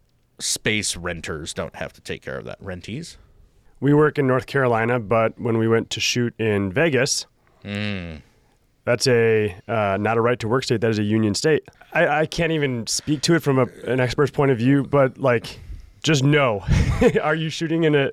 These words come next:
Speaker 1: If,
Speaker 2: in a state
Speaker 1: if
Speaker 2: that
Speaker 1: you're
Speaker 2: is a
Speaker 1: not
Speaker 2: union?
Speaker 1: used to working with union crews or on union crews or union sets, which we are not, <clears throat> so, uh, you know, I think, do it again.
Speaker 2: Brain fart?
Speaker 1: No.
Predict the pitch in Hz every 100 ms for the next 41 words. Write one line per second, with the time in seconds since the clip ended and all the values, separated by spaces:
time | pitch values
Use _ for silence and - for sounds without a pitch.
0 | - - 127 139 127 139 139 131 117 110
1 | 117 120 113 120 123 - 131 113 104 113
2 | 117 107 - 101 104 107 110 117 - -
3 | 110 110 110 104 92 92 107 110 107 104
4 | 101 107 101 92 92 90 101 104 104 -
5 | 95 90 - 92 98 - 107 120 123 131
6 | 98 - - _ _ _ - 92 76 -
7 | _ _ _ - - 107 101 98 90 62
8 | - 65 - - - - 107 110 92 90
9 | - 87 98 90 - - - - - _
10 | _ _ _ _ _ _ _ _ - _
11 | _ - - _ _ _ _ _ _ _
12 | _ _ _ _ _ _ 95 87 80 113
13 | 113 139 143 - - - - _ _ _
14 | _ _ _ - 185 175 156